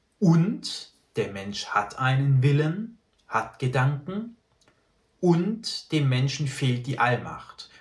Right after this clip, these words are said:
Und diese drei Dinge in Kombination führen dazu, dass menschliches Leben auch leidvoll ist. Jetzt möchte ich zum Schluss noch darauf eingehen, welche Möglichkeiten gibt es denn doch, mit dem Leid umzugehen. Wir wissen jetzt, woher das kommt.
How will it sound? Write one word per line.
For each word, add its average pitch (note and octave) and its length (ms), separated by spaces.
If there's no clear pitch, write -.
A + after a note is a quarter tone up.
Und C3 240
diese A#3 320
drei E3 320
Dinge D3+ 340
in C3+ 80
Kombination B2+ 1120
führen B2+ 460
dazu, A2+ 420
dass A2+ 220
menschliches A2+ 500
Leben A2 460
auch - 240
leidvoll F#2 520
ist. - 360
Jetzt B2+ 160
möchte D3+ 280
ich E3+ 80
zum C3+ 200
Schluss - 480
noch C3+ 180
darauf B2+ 300
eingehen, C#3 480
welche B2+ 260
Möglichkeiten B2 760
gibt B2 240
es - 100
denn A2 180
doch, A#2+ 280
mit B2+ 180
dem A2 140
Leid G2+ 280
umzugehen. B2+ 680
Wir F2+ 100
wissen B2+ 240
jetzt, C3 260
woher F#2 240
das - 220
kommt. D3 640